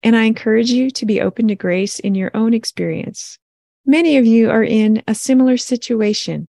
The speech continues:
You set goals early in the year, and the months rolled by, and you've missed your mark. My B hag goal of walking a marathon has lots of milestones within it. I've picked up the thread where I dropped it, and I am moving on.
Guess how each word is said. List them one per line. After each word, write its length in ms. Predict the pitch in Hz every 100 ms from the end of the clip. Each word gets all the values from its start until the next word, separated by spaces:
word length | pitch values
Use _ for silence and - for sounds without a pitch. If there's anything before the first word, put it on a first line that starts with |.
| _ _
You 160 | 233 240
set 340 | - 262 -
goals 400 | - 226 208 196 -
early 320 | 208 226 247
in 100 | 233
the 80 | 220
year, 460 | 185 180 196 254 _ _
and 160 | 226 214
the 60 |
months 360 | 202 214 240 -
rolled 240 | 233 220
by, 500 | 190 185 185 185 190 - -
and 160 | 208
you've 140 | 185 180
missed 280 | 180 -
your 100 | 190
mark. 440 | 185 160 151 _ - _ _ _ _ -
My 160 | 254 311
B 220 | 262 269
hag 240 | 269 240
goal 260 | 196 196 190
of 100 | 185
walking 400 | 185 190 - 190
a 60 | 180
marathon 560 | 196 214 - 180 180 - _
has 280 | - 285 285
lots 340 | 294 330 381
of 100 | 370
milestones 600 | 311 277 320 - 233 220 226
within 300 | 220 240 233
it. 180 | 170 - _ _ _ -
I've 300 | 254 330 -
picked 260 | - 277 311
up 120 | 302
the 100 | 359
thread 520 | - 247 226 220 240 220
where 140 | 196
I 120 | 180
dropped 400 | 180 180 175 -
it, 160 | 196 208 _ _
and 160 | 214 196
I 360 | 214 233 262
am 220 | 254 226 208
moving 340 | 202 208 196
on. 300 | 165 - 170